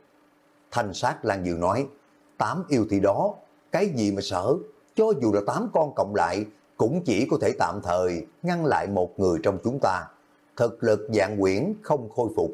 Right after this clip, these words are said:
nhanh như vậy, chỉ cần phá cái chuông đó, ngươi và ta, bất cứ một ai đều có thể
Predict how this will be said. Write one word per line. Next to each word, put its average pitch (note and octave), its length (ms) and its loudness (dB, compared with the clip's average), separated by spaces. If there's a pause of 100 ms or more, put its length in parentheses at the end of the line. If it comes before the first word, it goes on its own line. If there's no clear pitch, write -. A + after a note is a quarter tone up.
nhanh G#2 220 -2
như G2+ 200 2
vậy, D#2+ 280 2 (300)
chỉ F#3 280 0
cần E2 340 -2
phá C3 340 -4
cái C#3+ 120 -2
chuông F#2+ 160 0
đó, A#2 280 2 (400)
ngươi B2+ 360 2
và D#2 200 2
ta, G2 320 0 (200)
bất D3 160 2 (120)
cứ G3 100 2
một C3 200 0
ai F#2+ 340 0 (140)
đều A2 220 2
có B2+ 100 -2
thể F2+ 140 0